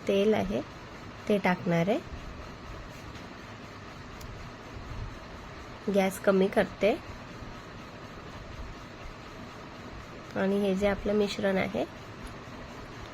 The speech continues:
ते त्यावर टाकायचं आहे. अप्पम करताना मिश्रण थोडं जाड टाकायचं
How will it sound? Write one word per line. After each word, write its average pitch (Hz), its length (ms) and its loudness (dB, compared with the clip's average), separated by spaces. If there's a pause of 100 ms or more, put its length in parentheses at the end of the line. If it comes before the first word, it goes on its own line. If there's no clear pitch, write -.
(960)
ते 220 160 4
त्यावर 208 420 6
टाकायचं 220 480 4
आहे. 180 220 0 (1700)
अप्पम 269 380 8
करताना 277 560 8
मिश्रण 277 580 6 (300)
थोडं 277 260 12 (140)
जाड 233 260 12 (100)
टाकायचं 226 560 10